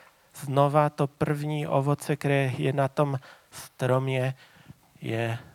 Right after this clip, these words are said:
láska k bratřím, k bližním a k Bohu. Jak se to stane,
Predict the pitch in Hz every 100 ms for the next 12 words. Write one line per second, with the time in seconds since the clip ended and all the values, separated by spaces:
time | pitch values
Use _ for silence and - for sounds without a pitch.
0 | _ - 110 110 - - 117 113 120 -
1 | _ 156 139 113 117 - 139 127 - -
2 | 123 123 139 131 135 135 _ _ _ _
3 | _ _ - - _ - - 123 113 -
4 | 117 113 113 110 107 - - - _ -
5 | _ - - - _ _ _ _ _ _
6 | _ - _ _ _ _ _ _ _ _
7 | _ _ _ _ _ _ - _ _ _
8 | _ _ _ _ _ _ _ _ _ -
9 | - _ - - - 139 165 - 214 214
10 | 156 - - 143 135 110